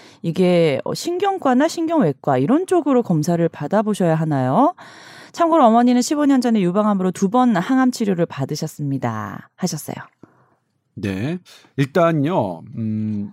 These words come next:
Speaker 2: 눈밑이 떨리는 증세는 상당히 흔합니다. 제가 이제 보도를 해드린 적도 있는데,
Speaker 1: 네.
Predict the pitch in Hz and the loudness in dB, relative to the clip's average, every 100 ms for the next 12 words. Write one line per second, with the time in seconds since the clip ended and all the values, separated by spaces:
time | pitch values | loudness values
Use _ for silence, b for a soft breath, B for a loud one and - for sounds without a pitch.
0 | - 127 208 262 247 - 202 196 196 202 | -6 2 4 4 4 0 -2 0 0 2
1 | 196 170 151 131 131 170 160 - 240 233 | 0 0 0 0 0 0 -2 -2 0 2
2 | 254 240 220 175 127 101 87 78 78 - | 4 4 2 2 0 -2 -6 -10 -12 -6
3 | 120 127 123 120 - 127 127 160 156 160 | -2 -2 -2 -4 -4 -2 -2 0 0 0
4 | 156 143 120 - 143 101 95 147 95 208 | -2 -2 -2 -4 -4 -4 -2 -4 -2 -4
5 | 170 127 | -4 -8